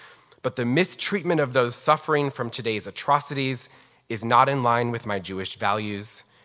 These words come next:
Because I care about Israel, I must stand up against violence, corruption, and abuse of power." So there you have it. And I want to state clearly that my goal tonight is not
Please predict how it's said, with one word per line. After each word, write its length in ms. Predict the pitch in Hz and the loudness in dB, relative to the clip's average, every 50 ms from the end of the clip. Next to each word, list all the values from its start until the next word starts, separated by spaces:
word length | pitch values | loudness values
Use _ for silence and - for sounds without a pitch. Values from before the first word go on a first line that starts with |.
| _ _ | _ _
Because 260 | 123 120 180 175 165 | -6 -2 0 2 4
I 80 | 180 | 4
care 240 | 170 - - 175 156 | 4 4 2 2 4
about 240 | 147 147 147 147 147 | 6 6 4 4 2
Israel, 380 | 131 123 107 131 127 127 123 107 | -2 -4 -2 0 2 2 4 2
I 140 | 104 117 | 2 2
must 260 | 113 110 104 - - - | 0 0 -2 -2 -2 -2
stand 320 | - - 127 131 131 127 | 0 0 0 2 2 0
up 160 | 120 - - | 0 -2 -4
against 400 | 117 92 104 98 95 - - - | -6 -4 -4 -4 -4 -6 -4 0
violence, 420 | - 123 139 135 135 135 127 - - | 2 2 2 2 0 -2 -4 -6 -8
corruption, 680 | - - - 113 110 110 - - - 113 107 110 107 110 - - - _ | -8 -4 -2 0 0 0 -2 -4 -4 -4 -4 -4 -6 -8 -12 -18 -20 _
and 140 | - 101 110 | -8 -6 -6
abuse 420 | 107 90 90 95 90 - - - - - | -6 -6 -8 -8 -8 -8 -8 -8 -8 -8
of 160 | - - - | -10 -10 -8
power." 400 | - - 92 - - - - - - _ _ _ _ _ _ _ _ _ _ _ _ _ _ _ _ _ _ _ _ _ | -6 -4 -4 -4 -4 -8 -12 -16 -18 _ _ _ _ _ _ _ _ _ _ _ _ _ _ _ _ _ _ _ _ _
So 200 | - - 120 95 - - | -16 -14 -14 -14 -10 -6
there 180 | 104 101 107 | -6 -4 -4
you 160 | 117 135 151 | -4 -4 -4
have 340 | 127 - - - 85 80 82 | -4 -4 -2 -2 -2 -2 -2
it. 320 | - - - - - - - - - - - - _ _ - - - - - - - - _ _ _ | -4 -10 -12 -10 -10 -10 -12 -16 -20 -20 -20 -20 _ _ -20 -20 -20 -20 -20 -20 -20 -20 _ _ _
And 100 | 127 135 - - | -2 -2 0 2
I 180 | - 151 202 247 | 4 6 6 6
want 200 | 247 226 190 156 | 6 6 6 6
to 80 | - 165 | 4 -2
state 240 | - - 156 139 - | -2 0 -2 -2 -4
clearly 460 | - - - 180 190 185 151 131 123 | -6 -4 0 2 4 4 4 2 0
that 160 | 110 135 131 - | 0 0 0 2
my 260 | 127 135 143 156 165 | 4 6 6 6 6
goal 200 | 156 151 147 143 | 4 2 0 0
tonight 400 | - - 151 135 131 127 123 - - | 0 0 2 2 2 2 2 -2 -4
is 180 | 120 113 107 | -6 -6 -6
not 760 | 120 123 127 127 131 143 156 165 113 80 - - - - - | -4 -4 -4 0 2 4 4 6 4 4 0 -2 -8 -10 -10